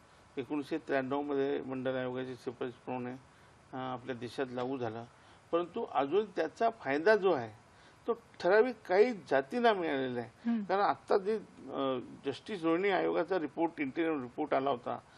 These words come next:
Speaker 1: त्याच्यामध्ये असं म्हटलेलं आहे की या सगळ्या जो सत्तावीस टक्के आरक्षणाचा फक्त नऊ टक्के लोकांनीच फायदा घेतला,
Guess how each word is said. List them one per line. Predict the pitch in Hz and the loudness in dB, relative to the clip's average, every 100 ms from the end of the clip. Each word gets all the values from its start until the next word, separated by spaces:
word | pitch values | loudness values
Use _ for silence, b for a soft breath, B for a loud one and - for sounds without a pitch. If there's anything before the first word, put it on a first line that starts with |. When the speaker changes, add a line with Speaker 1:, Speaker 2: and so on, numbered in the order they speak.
| B B - | B B -2
Speaker 1:
त्याच्यामध्ये | 139 202 196 190 | 2 2 4 2
असं | 175 - | 2 -2
म्हटलेलं | 175 156 170 170 | -4 -2 -2 0
आहे | 139 123 127 - B B B - | 0 -2 -10 -16 B B B -4
की | 226 226 180 - 156 | -2 -2 -6 -4 2
या | 175 - - - | 4 2 0 -6
सगळ्या | 151 139 175 196 - - 151 | -4 0 4 4 4 -2 -2
जो | 156 165 156 | 2 2 2
सत्तावीस | - 143 185 180 | -2 -2 0 2
टक्के | 190 - - | 0 0 2
आरक्षणाचा | 156 147 165 165 143 151 - B B B - | 2 2 -2 -2 0 -2 -2 B B B -10
फक्त | 196 - - 240 | -10 -8 6 6
नऊ | 185 220 240 | 8 6 6
टक्के | 214 - 262 240 | 2 0 2 2
लोकांनीच | 202 170 208 226 226 | 2 2 0 0 2
फायदा | 180 160 160 | 6 6 6
घेतला, | 135 123 - | 2 -4 -10